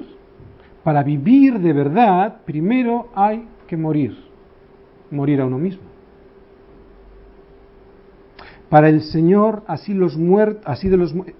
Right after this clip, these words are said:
dice, "para ser Señor, así de los muertos como de los que viven". Él es Señor de los cristianos, de los que ya han muerto y de los que todavía estamos viviendo en la tierra. Dice, "Cristo murió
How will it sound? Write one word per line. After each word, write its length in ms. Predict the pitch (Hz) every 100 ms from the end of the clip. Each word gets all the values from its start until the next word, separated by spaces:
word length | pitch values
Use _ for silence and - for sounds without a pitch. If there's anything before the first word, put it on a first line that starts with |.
| - -
dice, 360 | 160 180 180
"para 240 | - 147 143
ser 240 | - 208
Señor, 520 | - 180 196 196 208 - - _ _ -
así 260 | - - 208
de 100 | 190
los 120 | 165
muertos 480 | 156 170 160 180 - -
como 240 | 156 143
de 60 | 131
los 180 | 127
que 140 | - 123
viven". 300 | 127 101 98 101 - - - - - - - -
Él 300 | 190 202 208
es 140 | 185 165
Señor 300 | 165 170 190
de 80 | 175
los 160 | 156
cristianos, 680 | 180 139 - 170 147 117 - - - -
de 160 | 180 147
los 220 | 143 -
que 120 | 151
ya 200 | 143 208
han 200 | 185 151
muerto 500 | 147 151 156 - 180 196 -
y 80 | 151
de 80 |
los 140 | 143 -
que 100 | 139
todavía 360 | 143 139 165
estamos 340 | 175 165 160 135
viviendo 400 | 131 127 127 120
en 80 | 113
la 80 |
tierra. 300 | 104 113 107 - - - - - - - - - - - - - - - - - - - -
Dice, 320 | 185 190 240 220
"Cristo 420 | 208 226 - 220
murió 680 | 190 175 202 226 269 302